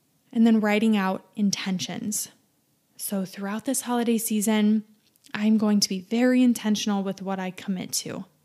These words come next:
I'm only gonna commit to this many number of social outings. I'm only gonna commit to <laughs> cooking one meal. I'm only gonna commit to traveling to this many locations.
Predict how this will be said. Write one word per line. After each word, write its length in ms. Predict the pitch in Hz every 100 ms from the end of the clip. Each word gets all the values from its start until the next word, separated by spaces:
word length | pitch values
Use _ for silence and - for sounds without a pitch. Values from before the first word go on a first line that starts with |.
| _ _ _ _ _ _ _ _ _ _ _ _ -
I'm 200 | 190 202
only 240 | 214 233
gonna 200 | 233 226
commit 440 | 220 220 214 208 -
to 540 | - 214 196 190 196 196
this 380 | 196 220 -
many 260 | 233 220 214
number 360 | 202 202 190 185
of 160 | 185
social 460 | - 269 269 277 254
outings. 680 | 226 226 220 220 220 220 - - - - -
I'm 200 | 202 196
only 300 | 226 226 220
gonna 220 | 214 202
commit 540 | - 208 202 202 -
to 580 | - - 208 190 190 180 -
<laughs> 100 | -
cooking 760 | - 262 262 277 240 240 254
one 360 | 226 196 202 208
meal. 280 | 247 320 320
I'm 320 | 311 220 214
only 240 | 240 247
gonna 220 | 269 247 240
commit 420 | - 220 226 -
to 120 | 208
traveling 580 | - - 202 226 220 226
to 120 | 226
this 260 | 196 190 -
many 220 | 196 -
locations. 920 | - 123 - 254 240 247 240 240 -